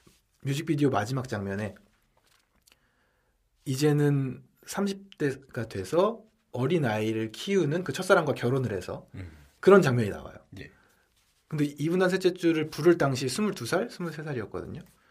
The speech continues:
Speaker 1: 이 뮤비를 왜 이렇게 만드나 이해를 못했어요.
Speaker 2: 음.
Speaker 1: 그 무슨 말이냐면은 <laughs> 이 분단 셋째 줄은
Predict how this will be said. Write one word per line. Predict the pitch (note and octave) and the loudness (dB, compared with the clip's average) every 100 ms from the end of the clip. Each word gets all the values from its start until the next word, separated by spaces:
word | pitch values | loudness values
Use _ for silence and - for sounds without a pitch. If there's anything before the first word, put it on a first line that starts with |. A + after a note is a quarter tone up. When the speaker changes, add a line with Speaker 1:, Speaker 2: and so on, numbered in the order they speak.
| _ _ _ _ _ _ _ | _ _ _ _ _ _ _
Speaker 1:
이 | F#3 | -6
뮤비를 | C#3 C#3+ E3+ A#3+ B3 D#3+ | -4 -4 0 0 0 0
왜 | B2+ | -2
이렇게 | D3+ A#2 D3 | -2 -2 -2
만드나 | G3+ G3 D#3 D3 | 0 2 0 -2
이해를 | A2 C3+ G#3+ D3 | -4 2 2 2
못했어요. | G2+ G#2 - - | -2 -10 -12 -10
Speaker 2:
음. | G#2+ G#2 G#2 G#2 G#2 G2+ G2 F#2+ F2+ F2 | -8 -8 -8 -8 -10 -10 -10 -12 -14 -10
Speaker 1:
그 | D3 | -8
무슨 | B2 D3 D3+ | -6 -4 -2
말이냐면은 | C#3+ C3+ B2 A#2+ B2 F#3+ | 2 2 2 0 0 0
<laughs> | G#3 - - - - - - - - - - _ _ | -2 -8 -16 -14 -12 -12 -12 -14 -14 -14 -16 _ _
이 | D#3+ | -4
분단 | E3+ A3 G#3 | 2 6 8
셋째 | A3 A3+ | 8 4
줄은 | A3 G3+ F3+ E3 | 4 4 4 4